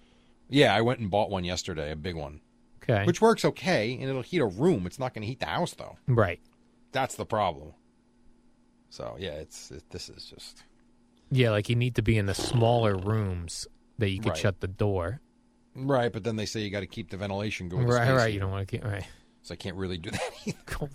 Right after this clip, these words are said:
Speaker 2: crap.
Speaker 1: Yes. I tell you, you go into the bathroom, <laughs> it's like you're in an igloo. <laughs> It's just, <laughs> it is brutal.
Speaker 2: Can you see your breath when you're walking around your house?
Speaker 1: No, it's not that. Like I said, it's in the fifties. It's not in the thirties. But I, now,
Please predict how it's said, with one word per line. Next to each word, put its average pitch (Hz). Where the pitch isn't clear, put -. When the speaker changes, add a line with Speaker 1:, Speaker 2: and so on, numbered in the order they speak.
Speaker 2:
crap. 110
Speaker 1:
Yes. -
I 160
tell 147
you, 147
you 139
go 156
into 151
the 131
bathroom, 143
<laughs> -
it's 143
like 131
you're 135
in 110
an 101
igloo. 107
<laughs> -
It's -
just, -
<laughs> 294
it 135
is 131
brutal. 120
Speaker 2:
Can 127
you 110
see -
your 131
breath 120
when 107
you're 101
walking 104
around 98
your 95
house? 90
Speaker 1:
No, 156
it's 160
not 196
that. 147
Like 180
I 180
said, 135
it's 113
in 180
the 165
fifties. 113
It's 90
not 131
in 117
the 101
thirties. 101
But 123
I, 139
now, 151